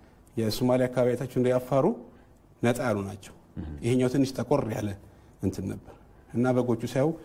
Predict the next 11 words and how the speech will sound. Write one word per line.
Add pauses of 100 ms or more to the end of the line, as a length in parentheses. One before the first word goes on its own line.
(260)
የመበርገግ
የምን-፣
ትንሽ
የኤክስቴንሽኑ
ላይ
ችግር
ፈጥሮብን
ነበር (880)
እንጂ፣ (200)
እ፣ (460)
በደንብ